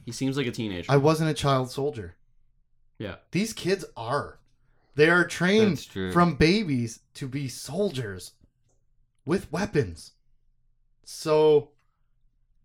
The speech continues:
Speaker 2: I don't even know <laughs> how, how to, like, how to balance those <laughs> scales in my mind versus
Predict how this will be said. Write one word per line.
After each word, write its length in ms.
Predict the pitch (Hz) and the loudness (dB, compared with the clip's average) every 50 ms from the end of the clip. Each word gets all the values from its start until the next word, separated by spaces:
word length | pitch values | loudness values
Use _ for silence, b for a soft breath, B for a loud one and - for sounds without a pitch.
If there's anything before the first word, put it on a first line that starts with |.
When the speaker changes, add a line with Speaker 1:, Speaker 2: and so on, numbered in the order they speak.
| _ _ _ _ _ _ _ _ _ _ _ _ _ _ _ _ _ _ _ _ _ _ _ _ _ - | _ _ _ _ _ _ _ _ _ _ _ _ _ _ _ _ _ _ _ _ _ _ _ _ _ -2
Speaker 2:
I 120 | 185 226 | 4 6
don't 160 | 247 254 254 | 8 10 10
even 320 | 226 196 170 165 156 151 156 | 10 10 8 8 8 10 10
know 400 | 156 175 190 208 214 208 190 151 | 10 10 10 10 10 10 8 6
<laughs> 0 | |
how, 280 | 117 110 135 139 143 | 2 0 0 0 0
how 280 | 117 - - 185 165 165 | 0 2 2 4 4 6
to, 140 | 160 151 139 | 6 4 4
like, 340 | 135 139 131 127 123 b b b b b b b b | 4 2 0 -2 -4 b b b b b b b b
how 160 | - 170 190 | 0 2 2
to 100 | 180 143 | 2 0
balance 520 | 123 - 143 151 160 170 190 180 170 - | 0 2 4 4 6 6 4 2 0 0
those 220 | - 147 139 127 - | 2 2 2 2 0
<laughs> 40 | |
scales 580 | - - - 131 143 127 - 185 170 147 143 135 | -4 -4 0 0 2 2 2 2 2 2 0 0
in 80 | 139 131 | -2 -4
my 120 | 120 117 | -4 -4
mind 520 | 117 117 127 156 151 139 120 113 113 113 b b b b b b b b _ | -4 -4 -4 -2 -4 -4 -6 -8 -12 -14 b b b b b b b b _
versus 580 | 120 117 147 165 165 160 156 143 135 120 117 | -14 -8 -6 -6 -6 -4 -2 -4 -4 -4 -6